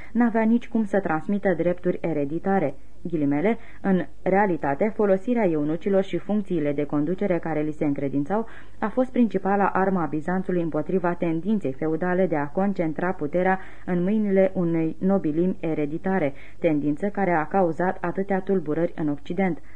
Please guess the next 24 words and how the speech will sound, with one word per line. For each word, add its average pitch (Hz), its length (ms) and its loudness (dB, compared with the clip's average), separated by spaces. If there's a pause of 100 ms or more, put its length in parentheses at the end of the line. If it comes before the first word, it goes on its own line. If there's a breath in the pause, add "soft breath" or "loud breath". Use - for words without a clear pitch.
închid 180 320 -2
ghilimele, 170 480 0 (200 loud breath)
în 208 160 0
paranteză, 185 680 0
S - 180 -6
mare 180 280 2
T 160 160 -2
mic 147 180 0
punct, - 340 0 (160)
Runciman, 190 600 2 (180 loud breath)
închid 180 280 -2
paranteza. 151 720 -2 (880)
Pe - 80 -2
de 156 80 -2
altă 202 280 2
parte, 175 300 0
eunucii 247 480 2
nu 254 140 6
s-au 254 180 2
dovedit 196 440 0
niciodată 202 640 0
a 175 100 0
fi 214 280 -2
inferiori 196 600 2